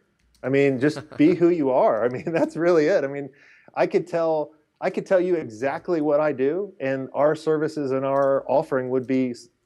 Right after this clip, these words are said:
Speaker 1: di-, different because we're both different people, even though it <laughs> seems like we're very alike.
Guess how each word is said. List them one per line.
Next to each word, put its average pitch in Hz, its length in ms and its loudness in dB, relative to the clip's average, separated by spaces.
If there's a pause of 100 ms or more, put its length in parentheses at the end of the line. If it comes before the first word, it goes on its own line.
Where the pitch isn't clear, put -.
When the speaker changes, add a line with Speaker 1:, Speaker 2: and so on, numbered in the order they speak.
(120)
Speaker 1:
di-, 127 160 -2 (120)
different 117 340 -2
because 110 240 -2
we're 131 80 0
both 131 300 0
different 131 300 -2
people, 110 320 0
even 113 160 -2
though 113 260 2
it 113 120 -8
<laughs> - 20 -14
seems 151 240 0
like 135 120 4
we're 151 140 2
very 143 360 2
alike. 131 380 2